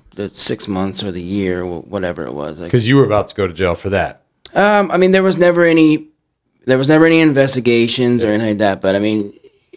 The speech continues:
Speaker 1: realistically, you obviously can't fucking rip off thirty grand worth of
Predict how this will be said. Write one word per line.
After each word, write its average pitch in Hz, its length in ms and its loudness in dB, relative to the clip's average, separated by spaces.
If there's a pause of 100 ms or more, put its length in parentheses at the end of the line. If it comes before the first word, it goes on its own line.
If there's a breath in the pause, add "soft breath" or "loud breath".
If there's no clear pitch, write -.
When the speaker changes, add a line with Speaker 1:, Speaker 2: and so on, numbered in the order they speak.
(120)
Speaker 1:
realistically, 123 840 0
you 104 260 -6 (180)
obviously 90 420 -10
can't - 260 -14
fucking 101 320 -10
rip 85 220 -8
off 80 300 -6 (280)
thirty 113 280 -2
grand 95 320 -4
worth 87 200 -14
of 101 120 -16